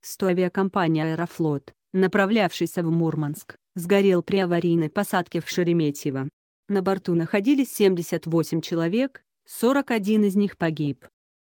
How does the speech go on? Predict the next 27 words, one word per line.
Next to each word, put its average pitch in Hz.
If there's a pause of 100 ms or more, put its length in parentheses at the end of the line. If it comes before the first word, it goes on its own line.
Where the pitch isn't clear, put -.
(160)
Во 185
вторник 180
появились 156
сообщения 170
о 147
том, 269 (200)
что -
в 165
уголовном 170
деле 160
основной 175
является 175
версия 190
о 156
действиях 180
пилотов, 185
они 160
совершили 165
посадку, 143 (180)
не 220
выработав 180
топлива 226
и -
с -
явным 185
превышением 170
скорости, 190